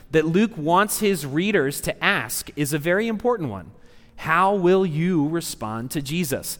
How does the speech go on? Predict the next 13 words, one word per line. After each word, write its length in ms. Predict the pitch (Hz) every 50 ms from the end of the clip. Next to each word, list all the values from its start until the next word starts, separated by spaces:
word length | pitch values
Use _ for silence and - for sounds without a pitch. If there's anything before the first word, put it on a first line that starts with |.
| - - - -
Look 240 | - 147 202 208 -
at 60 | 226 214
all 160 | 208 220 220
these 180 | 226 226 190 -
different 380 | - 202 208 - 262 247 202
responses 680 | 208 208 - - - 202 190 196 202 - - 170 156 -
to 100 | - 151
Jesus. 520 | 135 117 135 135 127 127 156 156 - - - - - - - -
How 640 | - - - 151 165 175 175 175 180 185 185 - -
are 140 | - 143 139
you 580 | 135 123 113 131 147 147 135 123 113 107 110 110 110
gonna 200 | 127 117 117 110
respond 800 | 110 113 - - - - 104 98 95 92 90 87 90 95 95